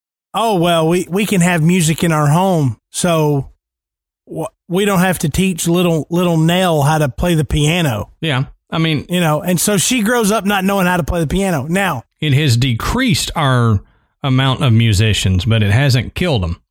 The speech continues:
Speaker 1: It hadn't killed 'em, you know. In fact, to this day, and I, I wish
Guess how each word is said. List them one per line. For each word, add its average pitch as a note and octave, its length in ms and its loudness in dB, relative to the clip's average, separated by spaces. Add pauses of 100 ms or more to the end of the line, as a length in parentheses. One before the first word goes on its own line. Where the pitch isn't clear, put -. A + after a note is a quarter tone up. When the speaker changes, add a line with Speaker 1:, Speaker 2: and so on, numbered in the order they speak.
(360)
Speaker 1:
It A3 140 -2
hadn't C#4+ 280 0
killed B3 320 0
'em, A#2 160 -4 (420)
you F3+ 140 0
know. D3+ 320 0 (560)
In E3+ 120 -4
fact, B3+ 300 -2
to F3+ 80 2
this G#3 200 0
day, F3+ 480 0 (1400)
and E3+ 120 -2
I, F3+ 300 -4 (360)
I G#3 140 -2
wish G3+ 720 0